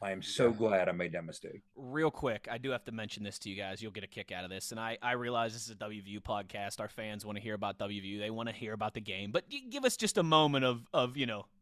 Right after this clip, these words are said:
Speaker 3: serenity here as, as we all get through this together. The Miami Dolphins at Hard Rock Stadium.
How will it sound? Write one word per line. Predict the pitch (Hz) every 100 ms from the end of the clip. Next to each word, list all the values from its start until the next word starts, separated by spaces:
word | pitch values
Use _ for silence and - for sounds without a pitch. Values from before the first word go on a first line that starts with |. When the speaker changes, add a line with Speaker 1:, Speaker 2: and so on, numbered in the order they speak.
| _ - 143
Speaker 3:
serenity | - - 160 143 127 117
here | 117 104
as, | 101 117
as | 139 117
we | 131
all | 117
get | 120 -
through |
this | 104 98
together. | 104 104 98 _ _ _ _ _ _ _ _ _ _ -
The | 139
Miami | 151 190 208
Dolphins | 156 120 113 107 -
at | 127
Hard | - 139
Rock | 151 139 -
Stadium. | 113 92 90